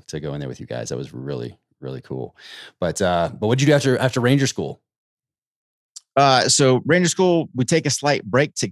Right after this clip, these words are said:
Speaker 2: put some body weight on and get ourselves,
Speaker 1: Yeah.
Speaker 2: uh, fit. Be-, because here's the thing.
Speaker 1: Guys come out of
Speaker 2: You
Speaker 1: there
Speaker 2: come out of
Speaker 1: skinny.
Speaker 2: Oh, God.
Speaker 1: <laughs>
Speaker 2: I, I think if my recollect-, if my memory serves me right, I think I rolled out of there like a hundred thirty, a hundred forty pounds.
Speaker 1: Yeah.
Speaker 2: I mean, I'd lost, like, thirty pounds there.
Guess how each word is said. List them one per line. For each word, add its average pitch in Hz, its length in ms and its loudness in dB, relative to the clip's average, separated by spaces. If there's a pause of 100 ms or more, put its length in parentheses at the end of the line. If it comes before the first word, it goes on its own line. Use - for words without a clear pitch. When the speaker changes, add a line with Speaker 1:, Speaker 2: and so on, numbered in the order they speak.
(120)
Speaker 2:
put 143 140 -2
some 101 280 0
body 107 260 2
weight 123 200 4
on 127 180 4
and 101 100 2
get 104 140 0
ourselves, 110 500 -2
Speaker 1:
Yeah. 120 180 4
Speaker 2:
uh, 90 180 -2 (160)
fit. - 300 -4
Be-, 123 140 -2 (100)
because 147 340 2
here's 202 160 4
the 208 60 2
thing. 123 260 2 (160)
Speaker 1:
Guys 131 160 2
come 147 140 2
out 135 100 4
of 131 60 4
Speaker 2:
You 127 60 6
Speaker 1:
there 120 60 4
Speaker 2:
come 170 180 4
out 170 100 2
of 160 40 0
Speaker 1:
skinny. 107 340 -4 (680)
Speaker 2:
Oh, 113 160 4
God. 101 360 2
Speaker 1:
<laughs> 160 80 -2
Speaker 2:
I, 131 160 0
I 143 60 2
think 208 320 -2 (1500)
if 147 140 -2
my 135 140 4
recollect-, 160 520 0 (140)
if 135 140 -2
my 139 100 4
memory 160 200 4
serves 143 220 0
me 131 60 2
right, 110 140 2
I 95 40 0
think 139 200 -2
I 131 100 2
rolled 120 280 2
out 104 160 2
of 98 60 0
there 104 400 2 (720)
like 90 100 -10
a 87 40 -4
hundred 104 220 0
thirty, 104 220 0
a - 20 2
hundred 98 220 -2
forty 101 180 0
pounds. 90 320 -2
Speaker 1:
Yeah. 71 160 -4
Speaker 2:
I - 40 -8
mean, 113 100 0
I'd 135 80 0
lost, 101 240 0
like, 87 160 -4
thirty 98 180 0
pounds 87 320 -2
there. 78 300 -4